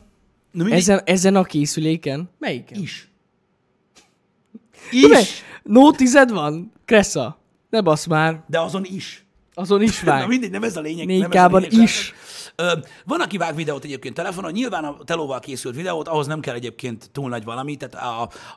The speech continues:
Speaker 1: a, ilyen, ilyen papír ultrabookok is a integrált, ö, ö, tehát sima nyolc giga rammal, meg az integrált videokártyával is elvagdossák egyébként a telós négy K videókat.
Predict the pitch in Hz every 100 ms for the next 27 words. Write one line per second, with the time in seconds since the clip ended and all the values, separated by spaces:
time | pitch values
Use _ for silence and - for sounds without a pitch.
0 | - 117 117 120 - - 131 123 123 123
1 | 131 120 143 156 143 120 127 120 123 117
2 | 113 117 - 113 - 113 113 123 135 123
3 | 110 104 107 _ 120 107 104 107 110 107
4 | 107 104 - _ - 120 123 - 151 123
5 | 120 127 139 120 120 117 127 123 113 110
6 | 110 123 120 110 101 113 107 110 101 110
7 | 104 104 113 110 107 107 - 110 113 107
8 | 117 110 123 110 - 110 101 110 107 110
9 | 104 95 101